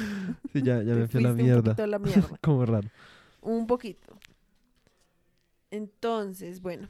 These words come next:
Speaker 2: bienvenidos al episodio número treinta y dos.
Speaker 1: Entonces, ¿sí vamos a
Speaker 2: Eh,
Speaker 1: seguir diciendo
Speaker 2: creo
Speaker 1: como el
Speaker 2: que
Speaker 1: número?
Speaker 2: Ay, pues perdón, es como una muletilla que tengo ya.
Speaker 1: No,
Speaker 2: Lo
Speaker 1: pues solo estoy
Speaker 2: siento.
Speaker 1: preguntando porque, pues, no tengo, no me parece problema, es más como que, pues, no sabía.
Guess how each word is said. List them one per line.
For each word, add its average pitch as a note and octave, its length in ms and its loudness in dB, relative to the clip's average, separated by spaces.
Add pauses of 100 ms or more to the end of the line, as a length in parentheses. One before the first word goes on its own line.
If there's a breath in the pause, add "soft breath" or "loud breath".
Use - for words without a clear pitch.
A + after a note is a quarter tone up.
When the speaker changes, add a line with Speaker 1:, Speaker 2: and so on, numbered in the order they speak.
(340)
Speaker 2:
bienvenidos G#3+ 560 -12
al B3 120 -14
episodio A#3 300 -10
número F#3+ 220 -10
treinta G3+ 260 -12
y G#3+ 80 -8
dos. F#3 600 -12 (1400 soft breath)
Speaker 1:
Entonces, C#3 300 -4
¿sí E3 100 4
vamos D#3 220 6
a D#3+ 40 10
Speaker 2:
Eh, - 20 4
Speaker 1:
seguir D#3+ 240 6
diciendo C#3 300 2
Speaker 2:
creo A3+ 120 0
Speaker 1:
como D3 100 4
el C#3+ 60 2
Speaker 2:
que - 80 2
Speaker 1:
número? C#3 260 -2 (1500 soft breath)
Speaker 2:
Ay, G#3 280 -12 (200)
pues - 120 -20
perdón, G#3+ 540 -4
es G#3+ 80 -6
como G#3+ 160 -10
una G#3 80 -6
muletilla G#3 480 -6
que G#3 80 -10
tengo G3 340 -6
ya. F#3 400 -10 (240)
Speaker 1:
No, G#2+ 140 -4
Speaker 2:
Lo A2 60 -2
Speaker 1:
pues C#3+ 160 2
solo C#3+ 140 10
estoy C3 100 4
Speaker 2:
siento. C3+ 140 6
Speaker 1:
preguntando C#3 480 4
porque, D3+ 200 -4
pues, B2+ 180 0
no A#2+ 140 2
tengo, A#2+ 260 0
no A#2+ 200 4
me E3+ 60 8
parece E3 240 6
problema, E3+ 380 4
es C3+ 60 2
más C3 180 -2
como C3+ 160 -8
que, C3+ 140 -12
pues, C3+ 160 -10
no B2+ 140 -6
sabía. A#2+ 340 -6